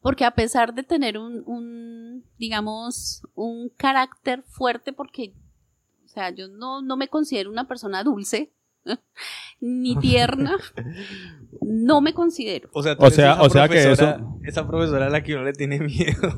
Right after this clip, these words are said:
Speaker 2: <laughs>
Speaker 1: Exacto. Pero mira, eh, a pesar de, de verme como esa profesora, a mí los muchachos me, me cogen mucho cariño.
Speaker 3: Sí, eh, su merced t-, tiene una gracia, una, un carisma bonito.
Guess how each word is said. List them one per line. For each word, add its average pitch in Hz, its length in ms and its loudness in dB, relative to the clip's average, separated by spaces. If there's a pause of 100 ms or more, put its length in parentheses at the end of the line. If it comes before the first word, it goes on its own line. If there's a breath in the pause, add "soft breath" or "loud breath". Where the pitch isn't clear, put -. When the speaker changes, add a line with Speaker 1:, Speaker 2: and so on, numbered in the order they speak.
Speaker 2:
<laughs> - 40 -14
Speaker 1:
Exacto. 294 840 -2 (300)
Pero 269 260 2
mira, 262 440 0
eh, 220 640 -4
a 226 160 -2
pesar 262 480 -2
de, 370 80 -4 (160)
de 254 240 -6
verme 247 420 -2
como 330 220 -6
esa 247 160 -6
profesora, 226 640 -10 (840)
a 214 120 -8
mí 220 100 -4
los 208 120 -10
muchachos 233 480 -12
me, 196 420 -12 (320)
me 196 240 -14
cogen 196 300 -6
mucho 226 240 -14
cariño. 247 380 -8 (120)
Speaker 3:
Sí, - 260 2
eh, 117 480 8
su 107 80 4
merced 117 220 6
t-, 139 240 2
tiene 135 160 0
una 139 140 4
gracia, 135 480 4
una, 110 120 4
un 127 140 2
carisma 151 760 8
bonito. 113 500 4